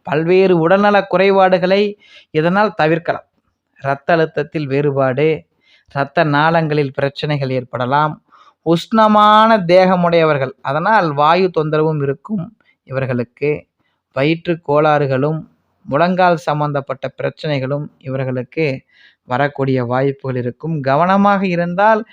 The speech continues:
இதையெல்லாம் தவிர்க்கக்கூடிய அமைப்புகள் இவர்களுக்கு ஏற்படும். இதற்கடுத்து இவர்களுக்கு குடும்பம், மன வாழ்க்கை எப்படி அமையும் என்று பார்க்கும் பொழுது, திருமண வாழ்க்கை பெரும்பாலும் சிம்மம் ராசிக்காரர்களின் எண்ணப்படியே அமையும்.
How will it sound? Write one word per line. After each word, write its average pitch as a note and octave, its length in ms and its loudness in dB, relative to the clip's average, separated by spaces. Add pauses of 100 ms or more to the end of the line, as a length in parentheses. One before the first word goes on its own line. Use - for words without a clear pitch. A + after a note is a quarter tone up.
(300)
இதையெல்லாம் D#3+ 540 2
தவிர்க்கக்கூடிய G3+ 800 0
அமைப்புகள் F3+ 580 0
இவர்களுக்கு C#3+ 560 -4
ஏற்படும். - 420 -16 (340)
இதற்கடுத்து E3 520 -4 (600)
இவர்களுக்கு G3 560 2
குடும்பம், A3+ 520 4
மன F#3 260 4
வாழ்க்கை G3 420 0 (100)
எப்படி D#3+ 360 0
அமையும் D#3+ 380 -2 (100)
என்று C3+ 260 -4
பார்க்கும் C#3 380 -6
பொழுது, D#3 280 -4 (640)
திருமண A3 460 4
வாழ்க்கை F3 500 2
பெரும்பாலும் F3 720 2
சிம்மம் F3+ 400 -4
ராசிக்காரர்களின் D#3+ 960 -2 (100)
எண்ணப்படியே E3 760 0
அமையும். C#3 360 -4